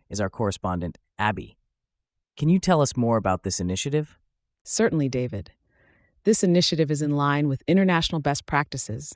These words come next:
Speaker 2: and demonstrates the Bank of Ghana's commitment to transparency. The new portal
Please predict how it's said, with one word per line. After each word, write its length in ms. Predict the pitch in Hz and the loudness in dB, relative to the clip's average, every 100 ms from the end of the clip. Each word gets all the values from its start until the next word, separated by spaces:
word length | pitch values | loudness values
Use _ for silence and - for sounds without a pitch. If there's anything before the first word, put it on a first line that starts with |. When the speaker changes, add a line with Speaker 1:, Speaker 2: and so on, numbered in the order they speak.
| _ | _
Speaker 2:
and 180 | 139 139 | -6 -2
demonstrates 720 | 165 185 175 - 139 127 - | 2 4 4 0 -4 -4 -6
the 100 | - | -10
Bank 320 | 143 151 160 | -4 -2 -2
of 160 | 165 147 | -4 -6
Ghana's 380 | 147 143 139 - | -6 -4 -4 -6
commitment 540 | - 156 180 139 131 | -4 0 0 0 -4
to 100 | - | -6
transparency. 1000 | - 143 135 - 151 151 123 - 65 - _ _ _ _ _ _ _ _ _ - | -8 -6 -6 -6 -4 -4 -4 -8 -14 -16 _ _ _ _ _ _ _ _ _ -6
The 100 | 147 | 0
new 200 | 175 226 | 2 2
portal 500 | - 185 156 147 | 2 2 2 0